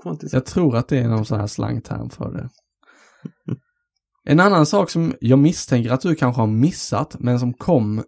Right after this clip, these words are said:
Speaker 2: inte under eventet igår, men som ändå kom i sammanhang med eventet. Det här är en ganska så enkel och banal produkt, eh, men som av vissa av oss har varit ganska efterlängtad. Eh, och det är en ny Lightning-sladd med U S B C.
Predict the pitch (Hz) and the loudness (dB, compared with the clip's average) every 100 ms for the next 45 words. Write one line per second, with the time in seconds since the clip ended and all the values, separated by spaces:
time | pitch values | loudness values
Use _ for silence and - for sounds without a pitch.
0 | - 160 196 - 151 190 131 135 156 120 | -2 0 0 -2 0 4 4 4 2 2
1 | 120 131 131 113 127 147 135 _ - - | 0 -2 0 0 -2 -6 -20 _ -18 -4
2 | 117 120 131 131 123 127 117 107 123 117 | -2 0 2 2 2 0 0 0 -2 0
3 | 107 104 107 117 107 - - 123 139 151 | -2 -2 -2 -2 -4 -6 -4 -2 0 2
4 | 139 135 139 120 120 113 113 _ _ _ | 2 0 0 -4 -2 -2 -2 _ _ _
5 | - 147 107 - 107 - 110 120 123 135 | -2 0 0 -2 -4 -2 -2 2 2 2
6 | 101 104 - 147 131 - - _ - - | 0 -4 0 0 0 -2 -20 _ -20 -12
7 | 110 104 101 104 107 123 117 120 113 110 | -6 -2 -2 -2 0 0 0 -2 -2 -4
8 | _ _ _ _ - 120 147 160 120 165 | _ _ _ _ -2 0 0 0 4 4
9 | - 123 180 131 107 110 - - - - | 4 2 4 4 2 -2 -8 -14 -20 -16
10 | 156 - - - 117 120 113 139 127 - | -16 -16 -12 -4 0 2 0 0 -2 -2
11 | 135 - 123 107 - - - - - _ | -4 -2 -4 -4 -8 -16 -18 -20 -20 _
12 | _ _ 107 104 117 135 170 175 175 139 | _ _ -4 -2 2 4 4 4 4 6
13 | 190 - 110 - - - - _ _ _ | 4 -2 -6 -6 -10 -10 -16 _ _ _
14 | _ _ _ _ _ - 135 135 131 131 | _ _ _ _ _ 0 4 6 4 2
15 | - - | 0 -2